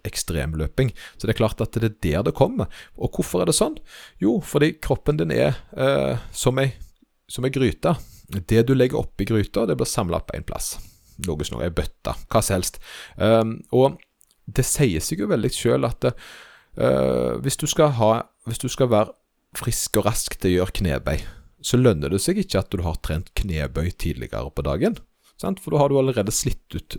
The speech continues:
musklene dine, logisk. Når du springer, så trener du jo selvfølgelig de samme musklene, eller aktiviserer de samme musklene som du gjør knebøy. Så da har du aktivisert de samme musklene to ganger på en dag, og restitusjonen blir påvirket av det. Derfor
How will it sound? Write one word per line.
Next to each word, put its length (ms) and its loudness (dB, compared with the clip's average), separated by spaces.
musklene 480 -4
dine, 220 -6
logisk. 380 -4
Når 140 2
du 60 2
springer, 580 0
så 160 -6
trener 300 2
du 80 0
jo 80 -2
selvfølgelig 480 0
de 60 -2
samme 280 0
musklene, 460 0
eller 180 -6
aktiviserer 960 -2
de 80 0
samme 220 0
musklene 420 -2
som 200 0
du 100 -4
gjør 320 -2
knebøy. 500 0
Så 220 2
da 80 2
har 160 4
du 80 4
aktivisert 720 -2
de 140 -2
samme 260 2
musklene 320 -4
to 200 -6
ganger 200 -2
på 160 0
en 120 -2
dag, 200 2
og 80 -2
restitusjonen 800 -6
blir 240 -4
påvirket 460 -2
av 100 -6
det. 80 -4
Derfor 240 -2